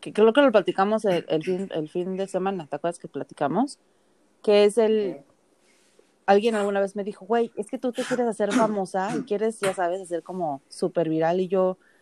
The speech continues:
Speaker 1: nunca lo había pensado así, ¿no? Yo quería hacer un podcast porque quería tratar y a ver qué pasaba.
Speaker 2: Ujú.
Speaker 1: Y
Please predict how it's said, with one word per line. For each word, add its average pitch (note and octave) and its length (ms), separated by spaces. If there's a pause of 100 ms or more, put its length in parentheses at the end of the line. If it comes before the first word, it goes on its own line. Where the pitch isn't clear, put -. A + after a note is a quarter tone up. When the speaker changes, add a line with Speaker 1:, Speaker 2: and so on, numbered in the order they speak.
(560)
Speaker 1:
nunca A3 420
lo A3 60
había G3 140
pensado F#3 400
así, G#3 320 (220)
¿no? E3 240
Yo F3 260
quería F3+ 200
hacer F3 180
un F3 100
podcast F3+ 420
porque C#3+ 220
quería C#3+ 480 (800)
tratar D#3 420
y D#3+ 60
a C#3+ 40
ver C3+ 140
qué F3+ 120
pasaba. D3 420 (1120)
Speaker 2:
Ujú. - 240
Speaker 1:
Y F#3+ 680